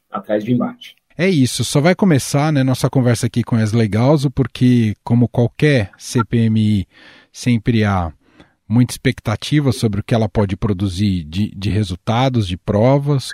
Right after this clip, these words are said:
Speaker 2: ou se ela vai acabar em pizza, como ocorre em muitos casos também. E também em relação à extensão, muitas vezes é indefinido, apesar de ha-, ha-, haver um prazo le-, há um prazo legal em relação à duração da C P M I, né, Galzo?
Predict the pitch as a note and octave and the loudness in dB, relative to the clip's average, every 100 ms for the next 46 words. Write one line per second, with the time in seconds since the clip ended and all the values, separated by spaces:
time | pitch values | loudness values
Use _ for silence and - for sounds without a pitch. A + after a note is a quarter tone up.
0 | - D3+ C#3+ A#2 - A2 G2+ G#2 - G#2+ | 2 4 4 2 0 0 0 -2 -4 -2
1 | G#2+ G2+ - A#2+ D3 - A#2+ - G#2 - | -2 -2 -2 -2 -2 -4 -6 -4 -6 -4
2 | A2+ G2+ C#3+ B2+ A#2+ B2+ - A2 G#2+ G#2+ | -4 -2 -2 -2 -2 -4 -4 -4 -2 -4
3 | A2 - F3+ C3 C#3 E3 - - - - | -6 0 2 4 2 2 -4 -20 -20 -16
4 | - D3+ F3+ F3+ F3 F3 D#3 - E3 E3 | -8 -2 0 2 4 4 2 2 2 2
5 | - F3 D3+ - E3 F#3 F#3+ - A#2+ C#3 | 2 0 0 0 2 2 -2 -8 -4 -2
6 | D3+ D3 A#2+ B2+ C3+ D3 D3 - D#3+ C#3+ | 2 2 2 2 2 2 2 2 4 4
7 | A#2 A2+ C3+ D3 D3 E3+ D3+ D#3 C3 D3 | 4 2 2 2 2 -2 -2 -6 -4 0
8 | C#3 D3+ F3+ - E3+ E3 D#3+ E3+ C#3+ D#3+ | 2 4 2 2 2 2 2 2 2 0
9 | G#3+ G3 F#3+ F#3+ G3 F3+ A#2 C3 B2 A2+ | 0 0 0 0 0 0 2 2 2 2
10 | A#2+ A#2 B2+ A#2 A2+ A2+ B2+ A2+ - A2+ | 0 0 0 0 0 0 0 0 -2 -2
11 | A#2+ A2+ G#2+ G#2 A#2+ A2 G#2 G2 G2+ F2 | 0 2 2 0 0 0 0 -2 -2 -4